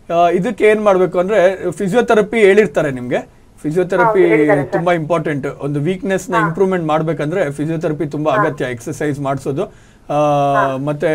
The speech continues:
Speaker 1: ಅದು ಅವ್ರು, ಅವ್ರ ಮೂಲಕವಾಗಿ ಮಾಡಿಸ್ಬೇಕು, ಪೇಷಂಟ್ ಮೂಲಕವಾಗಿ ಅವ್ರ ಎಫರ್ಟ್
Speaker 2: ಹಾ, ಹಾ.
Speaker 1: ಹಾಕ್ಬೇಕು. ಆ, ಆ,
Speaker 2: ಹಾ, ಹಾ.
Speaker 1: ಮತ್ತೆ ರೆಗ್ಯುಲರ್ ಚೆಕಪ್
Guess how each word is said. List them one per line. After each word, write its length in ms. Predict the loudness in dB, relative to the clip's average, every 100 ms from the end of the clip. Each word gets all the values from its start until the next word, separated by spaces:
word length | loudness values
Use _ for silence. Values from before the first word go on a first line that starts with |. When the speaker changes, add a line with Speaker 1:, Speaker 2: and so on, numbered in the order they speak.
| 2 0 -2
Speaker 1:
ಅದು 340 | -2 0 2
ಅವ್ರು, 380 | 4 4 4 4
ಅವ್ರ 260 | 4 2 2
ಮೂಲಕವಾಗಿ 640 | 0 -2 2 4 4 4
ಮಾಡಿಸ್ಬೇಕು, 480 | 2 2 0 -4 -2
ಪೇಷಂಟ್ 300 | -2 -2 -2
ಮೂಲಕವಾಗಿ 560 | -4 -2 0 0 -2 -10 -20 _
ಅವ್ರ 180 | 0 2
ಎಫರ್ಟ್ 320 | 2 2 2
Speaker 2:
ಹಾ, 60 | 4
ಹಾ. 80 | 2
Speaker 1:
ಹಾಕ್ಬೇಕು. 280 | 2 0 -2 -4 -20 -6
ಆ, 40 | 4
ಆ, 500 | 6 6 4 4 4
Speaker 2:
ಹಾ, 100 | 2
ಹಾ. 60 |
Speaker 1:
ಮತ್ತೆ 280 | 0 0 4 4 6 4 2 0
ರೆಗ್ಯುಲರ್ 340 | 0 4 2
ಚೆಕಪ್ 500 | 2 4 4 2